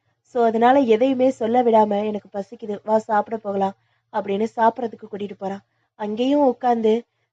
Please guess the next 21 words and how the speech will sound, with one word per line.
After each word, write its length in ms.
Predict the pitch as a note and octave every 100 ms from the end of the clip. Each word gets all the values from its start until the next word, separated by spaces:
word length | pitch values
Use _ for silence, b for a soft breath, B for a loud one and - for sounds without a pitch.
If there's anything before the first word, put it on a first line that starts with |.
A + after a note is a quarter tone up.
| -
"தோஹான் 320 | A3+ A#3+ C4+
உனக்கு 240 | B3 A3 A3
கால் 240 | G#3+ G#3+
பண்ணானா, 460 | A3 G#3+ G3+ G3+ G#3
எல்லா 220 | G#3+ G#3+
உண்மையும் 300 | G#3+ G#3+ A3 A3
சொல்லிட்டான்" 500 | G#3+ G#3+ G3+ G3 G3
அப்படின்லாம் 300 | G3 G3 G#3
சொல்லும்போது, 640 | G#3+ G#3 G3 G3 G3+ G#3 _ _ _ _ _
"கால் 220 | G#3+ G3
பண்ணான், 320 | G3+ G3 G3 G3
பேசினான்" 580 | - G#3+ - G#3 G3 -
அப்படின்னு 240 | G3+ G3 G#3
சொல்லி 480 | G#3 G3+ G3+ G#3+ G#3 _ _ _ _
பேசிக்கிட்டு 440 | - A3+ A3 G#3+ G#3+
இருக்காங்க. 380 | - G3 G3+ G#3+ _ _ -
அதுக்கப்புறம் 580 | A3+ D#4 C#4 A#3+ B3+
கிளம்பி, 520 | B3+ C#4 A#3 A3 A3+ A3 _ _ _
"சரி 200 | B3 A3
வா 180 | A3 A3+ - _
போகலாம், 420 | A#3+ A3+ G#3+ G#3